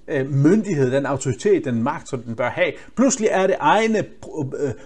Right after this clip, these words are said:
åbenbaringer og profetiske evner, som gør, øh, som bliver det autoritative, som bliver det væsentligste. Øh, findes montanismen den dag i dag? Jamen, det er rigtig mange af de nyere sekter, som netop er opstået på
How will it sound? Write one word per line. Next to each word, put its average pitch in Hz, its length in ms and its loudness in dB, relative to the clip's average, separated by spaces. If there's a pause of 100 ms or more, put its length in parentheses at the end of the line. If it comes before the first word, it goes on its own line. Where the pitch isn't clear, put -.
(140)
åbenbaringer 175 840 0
og 127 200 0
profetiske 190 840 -6
evner, 185 400 0
som 127 200 -6
gør, 147 380 2 (180)
øh, 143 80 -2
som 135 220 -2
bliver 170 320 2
det 147 360 -2
autoritative, 135 760 0
som 110 200 -8
bliver 131 220 0
det 107 220 -6
væsentligste. 110 720 -4 (920)
Øh, 85 280 -4 (840)
findes 220 400 4
montanismen 180 560 -2
den 165 140 -4
dag 160 140 -2
i 151 40 -6
dag? 156 260 -4
Jamen, 185 200 -4
det 202 80 -2
er 160 120 -8
rigtig 214 260 -8
mange 180 260 -2
af 202 60 -2
de 180 80 -6
nyere 175 300 -2
sekter, - 480 -4
som 139 160 -4
netop 156 420 0
er 160 120 -2
opstået 139 500 0
på 135 80 -2